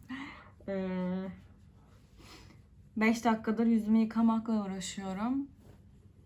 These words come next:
Gördüğünüz üzere anca çıkarabildim. Şimdi rimelim falan da mı akmış? Neyse. Olur böyle şeyler. Sorun değil. Çok da şey yapmaya gerek yok. Sonuçta burada güzellik tüyosu vermiyoruz.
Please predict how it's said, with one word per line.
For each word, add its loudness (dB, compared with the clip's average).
Gördüğünüz 0
üzere -4
anca 4
çıkarabildim. -2
Şimdi 4
rimelim 8
falan 4
da 2
mı 4
akmış? -4
Neyse. 0
Olur 0
böyle 2
şeyler. -6
Sorun 0
değil. -6
Çok -8
da 0
şey -2
yapmaya 0
gerek 2
yok. -6
Sonuçta -4
burada -8
güzellik -8
tüyosu -8
vermiyoruz. -2